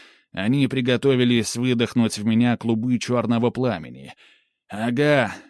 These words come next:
щас!» Индийская народная изба вам на стене нарисована. Не добегая до них метров пятьдесят, я начал сбрасывать скорость и в последний момент резко ушёл влево, в сторону ряда сараев.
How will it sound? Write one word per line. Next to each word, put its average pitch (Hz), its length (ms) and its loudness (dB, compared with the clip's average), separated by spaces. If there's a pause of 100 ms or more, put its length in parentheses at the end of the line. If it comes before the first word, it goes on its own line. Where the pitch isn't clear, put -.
щас!» 131 720 -2 (640)
Индийская 135 800 2
народная 139 600 4
изба 123 340 0
вам 92 220 -4
на 92 80 -6
стене 107 380 -2
нарисована. 87 800 -8 (680)
Не 90 180 -8
добегая 127 480 2
до 131 160 2
них 131 240 4
метров 123 460 2
пятьдесят, 117 840 -4
я 101 160 -6
начал 131 400 0
сбрасывать 98 640 -6
скорость 120 680 -4
и 113 180 -2
в - 60 -12
последний 120 540 0
момент 110 500 2
резко 120 360 -4
ушёл 117 440 0
влево, 101 480 -6 (100)
в - 80 -12
сторону 120 460 0
ряда 107 280 -2
сараев. - 580 -8